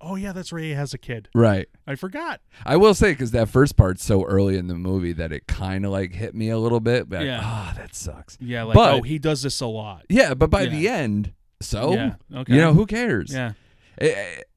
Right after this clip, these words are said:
Speaker 2: it, his life is his work, and that's, I
Speaker 1: Yeah.
Speaker 2: guess, you can say about him.
Speaker 1: Yeah.
Speaker 2: You can say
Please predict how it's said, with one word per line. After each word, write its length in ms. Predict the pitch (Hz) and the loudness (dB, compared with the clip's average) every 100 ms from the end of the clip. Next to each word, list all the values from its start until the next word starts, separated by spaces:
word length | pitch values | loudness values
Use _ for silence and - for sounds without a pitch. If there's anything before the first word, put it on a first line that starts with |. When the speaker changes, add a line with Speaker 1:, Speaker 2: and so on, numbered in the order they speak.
| - - | -20 -4
Speaker 2:
it, 120 | - - - - _ _ | -2 -2 -8 -18 _ _
his 220 | 156 180 | 0 0
life 240 | 151 180 175 | 0 -2 -2
is 120 | 175 | -2
his 180 | 160 143 | -2 2
work, 320 | 147 156 - - | 2 2 -2 -2
and 200 | 110 110 | 0 2
that's, 260 | 123 131 110 | 0 -2 -4
I 80 | |
Speaker 1:
Yeah. 40 | 117 110 | -4 -2
Speaker 2:
guess, 180 | 110 113 | -4 -2
you 100 | 107 | -4
can 300 | 104 95 95 | -4 -4 -6
say 520 | - 107 98 95 92 | -4 -4 -4 -4 -6
about 360 | - 90 87 - | -8 -8 -8 -8
him. 340 | 98 95 147 _ _ | -6 -6 -6 _ _
Speaker 1:
Yeah. 180 | 123 113 - | -14 -12 -4
Speaker 2:
You 180 | 110 120 | 2 4
can 260 | 117 117 107 | 4 -2 -2
say 720 | - 120 113 107 104 98 | -2 0 0 0 -2 -2